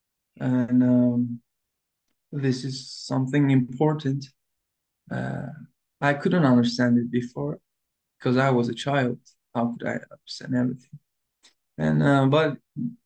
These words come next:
it, it was great time. Um, after that, after many years, um, I, I started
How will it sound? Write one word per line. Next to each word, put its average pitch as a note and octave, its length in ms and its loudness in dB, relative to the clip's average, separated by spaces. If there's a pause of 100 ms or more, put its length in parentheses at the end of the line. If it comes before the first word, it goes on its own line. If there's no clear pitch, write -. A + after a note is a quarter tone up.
(360)
it, D3+ 160 -10 (100)
it E3 200 -2
was D3+ 380 -2 (560)
great D3+ 380 0
time. C3 440 -2 (800)
Um, B2 800 -2 (1300)
after C3+ 360 -8
that, C3 360 -6 (1600)
after C3+ 360 -6
many C3 360 4
years, C3 680 0
um, B2 1000 2 (600)
I, C3+ 260 -2 (540)
I C3+ 100 0
started C3+ 500 -4